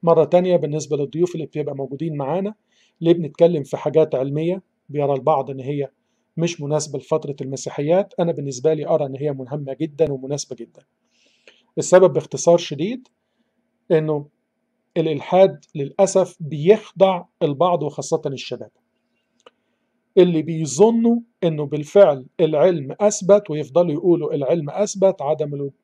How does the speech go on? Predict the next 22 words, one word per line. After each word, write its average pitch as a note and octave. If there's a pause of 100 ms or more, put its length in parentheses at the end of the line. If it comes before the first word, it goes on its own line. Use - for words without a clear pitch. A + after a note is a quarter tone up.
عدم D3
الحاجة D3
إلى C#3+
إله C#3
خالق، G3
العلم D3
أثبت D3+
خطأ -
الكتاب C#3+
المقدس D#3 (340)
والعقيدة، F#3
العلم D3+
أثبت D#3+
كذا، G3
العلم D3+
أثبت D3+
إن D3
الطوفان D3
أسطورة، G#3
العلم، D#3+
العلم، D3
العلم"، F3